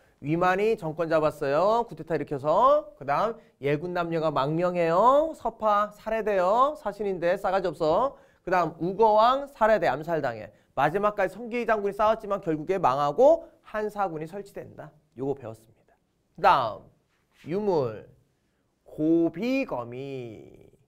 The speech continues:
고인돌, 비파용 검-, 동검, 거친무늬 거울, 미속리식 토기 했죠? 고비거미. 그 다음 위만이 한국 사람 이유, 국토상조,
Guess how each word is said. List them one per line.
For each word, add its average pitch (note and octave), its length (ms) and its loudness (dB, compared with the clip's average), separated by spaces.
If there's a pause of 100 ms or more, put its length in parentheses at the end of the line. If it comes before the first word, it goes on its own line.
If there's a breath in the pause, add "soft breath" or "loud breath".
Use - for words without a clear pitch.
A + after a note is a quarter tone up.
(120)
고인돌, E3 680 0
비파용 E3 440 -4
검-, D3+ 300 -4 (100)
동검, D3+ 680 0 (240 soft breath)
거친무늬 F3+ 640 -4
거울, C#3 840 0 (640)
미속리식 D#3+ 640 -10
토기 C3 680 -16 (240)
했죠? E3+ 240 -10
고비거미. D3 560 -6 (200)
그 - 100 -20
다음 A2+ 300 -4 (320 soft breath)
위만이 G#3+ 500 0
한국 A#3+ 280 -6
사람 A3 340 2
이유, D3+ 720 -2 (160)
국토상조, D3+ 1800 -2